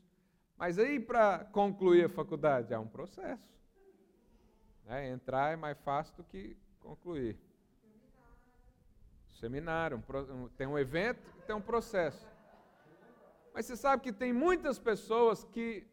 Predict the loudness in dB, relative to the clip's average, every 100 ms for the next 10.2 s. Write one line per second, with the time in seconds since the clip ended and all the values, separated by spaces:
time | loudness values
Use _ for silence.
0 | _ _ _ -20 -6 2 4 4 0 0
1 | -2 -6 2 4 4 -2 0 6 6 6
2 | -2 -2 -6 -6 4 6 6 -2 -14 -16
3 | _ _ _ _ 4 4 4 4 4 4
4 | 4 2 0 -4 -4 -6 _ _ _ _
5 | _ _ _ _ _ _ -6 -6 2 6
6 | 8 8 4 2 2 2 -4 -2 -2 0
7 | -4 -12 -14 _ _ _ _ _ -6 -4
8 | 0 4 4 2 -2 -4 0 0 0 -2
9 | -6 -10 -10 -6 -2 -2 0 0 0 0
10 | -4 -6